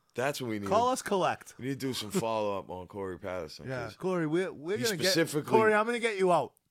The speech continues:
Speaker 1: he specifically was
Speaker 2: <laughs>
Speaker 1: targeting Walmart, right?
Speaker 2: Yeah, he was.
Speaker 1: And then he
Speaker 2: I
Speaker 1: was
Speaker 2: mean,
Speaker 1: gonna settle for anything, or
Speaker 2: gas station, I think, <laughs> was one of his.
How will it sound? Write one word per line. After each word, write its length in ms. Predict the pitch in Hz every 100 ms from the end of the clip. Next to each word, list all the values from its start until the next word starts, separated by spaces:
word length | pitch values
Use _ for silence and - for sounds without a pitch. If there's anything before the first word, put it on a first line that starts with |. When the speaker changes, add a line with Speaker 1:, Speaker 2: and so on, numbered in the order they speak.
| -
Speaker 1:
he 80 | 113
specifically 680 | - 107 156 147 135 131 113
was 200 | 104 -
Speaker 2:
<laughs> 20 |
Speaker 1:
targeting 560 | - 107 98 98 95
Walmart, 460 | 98 107 95 73 - -
right? 220 | 95 104 - _
Speaker 2:
Yeah, 220 | 147 202
he 160 | 135 147
was. 240 | 143 131
Speaker 1:
And 160 | 107 87
then 140 | 104
he 60 | 110
Speaker 2:
I 20 |
Speaker 1:
was 140 | 104 101
Speaker 2:
mean, 80 |
Speaker 1:
gonna 160 | 107 101
settle 280 | - 104 104
for 140 | 98
anything, 440 | 101 107 101 120 117
or 160 | 82
Speaker 2:
gas 320 | 82 131 127
station, 440 | - 135 123 - 123
I 100 | 117
think, 320 | 120 135 -
<laughs> 0 |
was 140 | 143 127
one 140 | 135
of 80 | 127
his. 140 | 120